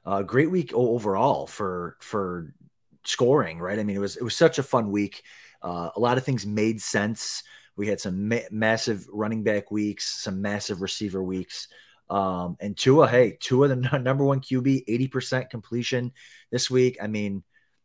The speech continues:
Mike, Mike McDaniels just has that offense humming. They're, they're a really fun offense to, to watch, especially against the, the, the Detroit Lions.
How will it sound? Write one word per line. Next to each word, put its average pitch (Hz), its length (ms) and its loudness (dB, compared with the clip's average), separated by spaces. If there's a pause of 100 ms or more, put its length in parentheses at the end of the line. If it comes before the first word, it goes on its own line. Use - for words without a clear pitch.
Mike, 127 300 4
Mike 127 300 4
McDaniels 117 440 0
just 92 160 -8
has 95 160 -6
that 92 160 -4
offense 92 360 -6
humming. 98 500 -4 (240)
They're, 117 260 6
they're 107 200 2
a 101 40 2
really 98 220 -2
fun 92 220 -6
offense 85 500 -8
to, - 180 -14
to 101 100 -6
watch, 87 360 -4
especially 92 380 -8
against 85 260 -18
the, 85 180 -10 (120)
the, 85 100 -12
the 76 160 -16
Detroit 85 420 -12
Lions. 76 460 -12